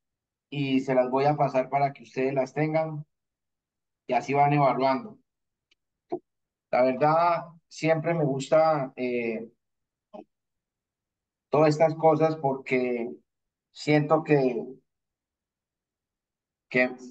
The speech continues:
hemos ganado mucho en conocimiento. Que ustedes han ganado, yo también.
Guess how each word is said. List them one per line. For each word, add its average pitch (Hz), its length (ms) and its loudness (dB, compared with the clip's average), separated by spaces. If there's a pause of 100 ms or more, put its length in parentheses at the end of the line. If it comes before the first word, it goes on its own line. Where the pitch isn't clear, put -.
(340)
hemos 151 260 6
ganado 139 300 8
mucho 151 240 6
en 143 80 6
conocimiento. 123 720 4 (960)
Que 123 80 0
ustedes 156 320 4
han 160 120 8
ganado, 160 320 6
yo 131 120 2
también. 131 500 0